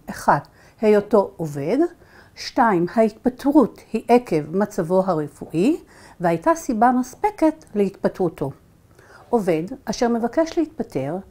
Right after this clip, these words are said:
בשל מצבו הרפואי, עליו לפנות טרם כל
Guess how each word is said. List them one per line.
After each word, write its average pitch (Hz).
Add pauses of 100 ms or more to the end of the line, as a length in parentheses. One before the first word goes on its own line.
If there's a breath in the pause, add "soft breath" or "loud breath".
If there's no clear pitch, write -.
(240 soft breath)
בשל 262
מצבו 175
הרפואי, 185 (220 loud breath)
עליו 285 (680)
לפנות 240 (100)
טרם 320
כל 190